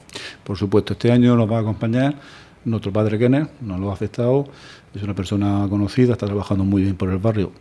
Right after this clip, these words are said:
por este barrio y otras pedanías, por supuesto que sí.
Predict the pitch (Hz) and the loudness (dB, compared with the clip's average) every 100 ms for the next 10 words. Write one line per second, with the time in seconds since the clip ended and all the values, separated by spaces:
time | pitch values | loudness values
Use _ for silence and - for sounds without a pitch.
0 | - - 87 - 92 92 90 85 82 - | -10 -4 -2 0 2 2 0 -2 -2 -4
1 | 82 87 101 98 80 - 90 87 92 95 | -2 0 0 -2 -8 -10 -8 -6 -6 -4
2 | - 127 | 0 0